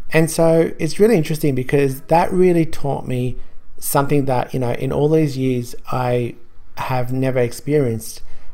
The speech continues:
I haven't personally experienced it myself, but I was never able to understand how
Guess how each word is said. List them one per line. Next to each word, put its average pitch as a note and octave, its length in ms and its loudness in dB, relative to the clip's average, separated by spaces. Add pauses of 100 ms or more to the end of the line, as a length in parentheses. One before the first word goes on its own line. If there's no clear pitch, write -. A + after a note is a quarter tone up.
(100)
I C3 100 4
haven't D3 200 6
personally D3 280 2
experienced C#3 340 0
it C#3+ 60 -4
myself, C3 640 -2 (300)
but C#3 340 4
I C3+ 140 2
was C#3+ 120 4
never E3+ 360 2
able C3+ 340 -2
to - 280 -2
understand B2+ 840 -4
how C#3 640 0